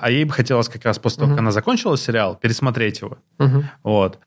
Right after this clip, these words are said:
Speaker 1: И мы вот месяца полтора назад начали его смотреть. Было поначалу очень тяжело его смотреть, потому что там такие персонажи, которые, с-, ну, особенно в первом сезоне,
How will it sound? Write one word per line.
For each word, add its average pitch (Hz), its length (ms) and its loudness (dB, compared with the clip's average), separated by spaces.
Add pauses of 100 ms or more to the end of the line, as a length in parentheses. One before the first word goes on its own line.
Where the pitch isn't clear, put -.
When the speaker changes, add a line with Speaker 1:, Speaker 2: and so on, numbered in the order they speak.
Speaker 1:
И 123 580 2
мы 123 220 2
вот 117 220 -2
месяца 120 480 -2
полтора 120 460 0
назад 107 340 0
начали 110 360 -2
его 104 800 0
смотреть. 135 720 -2
Было 147 380 2
поначалу 135 720 0
очень 131 280 0
тяжело 131 400 0
его 120 140 2
смотреть, 127 400 -2
потому 131 240 0
что 120 140 -8
там 131 340 0 (100)
такие 131 320 0
персонажи, 131 600 0
которые, 127 560 -2 (320)
с-, - 300 -8
ну, 123 360 0
особенно 117 380 2
в - 80 -6
первом 120 300 0
сезоне, 107 500 -2